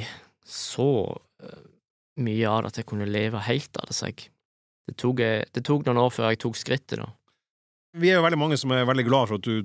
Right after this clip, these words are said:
Speaker 2: tok det, det skrittet der. Ehm, jeg tenker det er en sånn fin, eh, en, en fin bru, eh, til å avslutte her. Det er det at du har jo, du har jo etter hvert da,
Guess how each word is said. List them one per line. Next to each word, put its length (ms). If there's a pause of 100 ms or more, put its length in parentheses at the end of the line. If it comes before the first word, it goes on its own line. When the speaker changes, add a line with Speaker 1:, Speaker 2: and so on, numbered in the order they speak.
Speaker 2:
tok 360
det, 200
det 160
skrittet 380
der. 260
Ehm, 1040
jeg 160
tenker 240
det 80
er 80
en 80
sånn 220
fin, 360
eh, 280 (840)
en, 200
en 200
fin 300
bru, 380
eh, 400 (280)
til 200
å 160
avslutte 280
her. 140
Det 120
er 80
det 80
at 100
du 80
har 200
jo, 100 (260)
du 160
har 240
jo 140 (340)
etter 160
hvert 200
da, 180